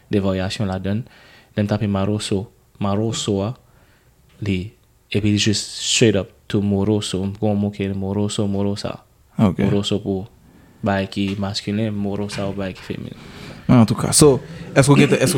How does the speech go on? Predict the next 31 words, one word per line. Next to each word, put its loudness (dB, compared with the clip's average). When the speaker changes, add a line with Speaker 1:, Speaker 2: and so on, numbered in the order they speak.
Speaker 1:
gentan 6
Speaker 2:
èske 4
nan 6
sa 8
w 8
sou 2
di 8
a 10
talè 8
ou 8
gentan 6
pataje 8
Speaker 1:
definisyon 8
Speaker 2:
ke 4
ou 8
menm 12
ou 12
genyen 8
de 8
mawoz 6
la 0
Speaker 1:
eh, 0
yè? 2
Sa -2
m -2
konnen 2
de 0
mawoz 0
la -4
s -10
on -2